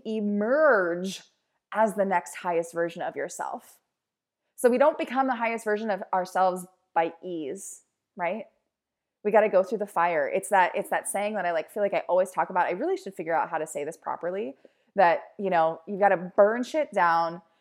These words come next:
You gotta go through the ashes. You gotta figure it out. Your face is all smutty and gross and you can't really breathe and it feels horrible. But as you emerge and you, like,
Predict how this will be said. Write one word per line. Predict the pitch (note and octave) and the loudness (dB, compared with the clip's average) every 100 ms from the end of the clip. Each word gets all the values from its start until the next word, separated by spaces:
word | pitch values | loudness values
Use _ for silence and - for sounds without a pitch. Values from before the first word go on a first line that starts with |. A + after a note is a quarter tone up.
| _ | _
You | G3 | 8
gotta | F#3 E3+ | 8 8
go | A#3 F#3+ A3 | 8 10 10
through | B3+ D4 | 6 -2
the | B3+ C#4 | -4 -4
ashes. | A3 G3 G3+ G#3 F#3+ F3+ | -2 0 0 -2 -2 0
You | F3+ | 2
gotta | E3+ D#3+ E3+ - - | 4 4 4 -2 -4
figure | C#4 A#3+ D#4 C#4+ | -4 0 2 2
it | - | 2
out. | G3+ G3+ F#3 | 4 4 4
Your | F3+ | -2
face | - B3+ C#4+ D4+ | 2 2 2 0
is | B3+ | 0
all | A#3 | 0
smutty | - - A#3 A3+ A3+ A3 F#3+ | -4 -6 -2 0 2 2 0
and | D#3 | -2
gross | F3+ F#3 A#3 A#3 A3+ | -8 0 2 2 -2
and | F3 | -8
you | |
can't | - C#4 D4 | -4 -2 0
really | C4+ B3 | -2 -4
breathe | F#3+ G3 G#3+ G#3+ F#3 | -4 -2 -2 0 0
and | F3+ | -2
it | - | -6
feels | - D4+ D#4 D#4 - | -6 -4 -4 -6 -8
horrible. | D4+ D4+ D4+ A3+ F3 B2 - _ _ _ _ - | -2 2 2 4 2 2 -2 _ _ _ _ -4
But | - - | -4 -2
as | - D4+ E4+ D4 | 2 4 4 2
you | D4+ - | -4 -4
emerge | B3+ A#3+ A3 A#3+ C4+ A#3 F#3+ G3 - | -4 -2 -2 0 0 0 0 -2 -2
and | A3+ | 0
you, | A3 G#3+ | 2 4
like, | F#3+ F#3+ | 4 4